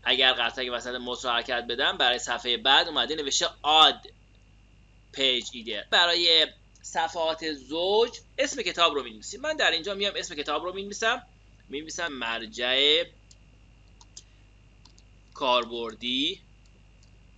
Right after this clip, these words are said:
و چند رسانه‌ای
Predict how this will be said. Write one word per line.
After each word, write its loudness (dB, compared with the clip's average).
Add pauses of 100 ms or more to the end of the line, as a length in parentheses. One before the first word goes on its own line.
(960)
و 0 (1700)
چند -4 (2750)
رسانه‌ای 2